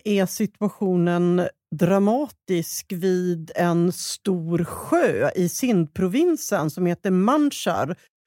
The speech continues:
och som är en av Sydasiens största sjöar. Den håller på att svämma över.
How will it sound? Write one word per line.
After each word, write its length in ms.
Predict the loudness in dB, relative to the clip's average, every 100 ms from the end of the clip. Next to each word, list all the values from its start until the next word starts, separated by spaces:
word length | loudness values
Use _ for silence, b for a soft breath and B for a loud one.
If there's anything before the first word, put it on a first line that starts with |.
| _ -6
och 160 | -6
som 200 | -2 0
är 60 | 2
en 300 | 2 2 2
av 160 | 2 0
Sydasiens 680 | -4 -2 0 -2 0 -2
största 720 | -2 -6 -8 -8 -2 0 -2 -4
sjöar. 680 | -2 0 2 2 2 -2 -10 _ _ -12
Den 440 | 0 2 2 0 0
håller 340 | 0 2 -2
på 320 | -2 -6 -2
att 140 | -2 -2
svämma 480 | -4 -2 2 0 2
över. 800 | 2 2 0 -2 -4 -4 -4 -6